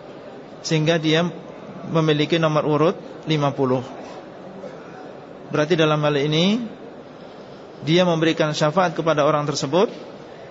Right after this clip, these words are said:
tetapi menjadikan atau mendolimi orang lain. Dia harusnya nomor urutnya dua ratus, karena diberikan syafaat oleh seorang pejabat,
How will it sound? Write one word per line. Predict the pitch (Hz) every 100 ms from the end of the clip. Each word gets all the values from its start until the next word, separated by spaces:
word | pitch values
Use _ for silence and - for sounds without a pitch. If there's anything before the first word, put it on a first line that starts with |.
| - - - - - - -
tetapi | - 160 160 175
menjadikan | 175 170 156 147 147 147 160 180 202 208 -
atau | 151 160
mendolimi | 156 151 147 160 185
orang | 147 143
lain. | 131 123 117 - - - - - - - - - 605 605 - - - - - - - - - - - -
Dia | 156 156
harusnya | 160 160 156
nomor | 151
urutnya | 139 160 165 156
dua | 147 139
ratus, | 135 - 190 208 - - - - - -
karena | - 151
diberikan | 147 147 170 175 156
syafaat | 151 147 170 147
oleh | 151
seorang | 143 147 139
pejabat, | 135 156 156 202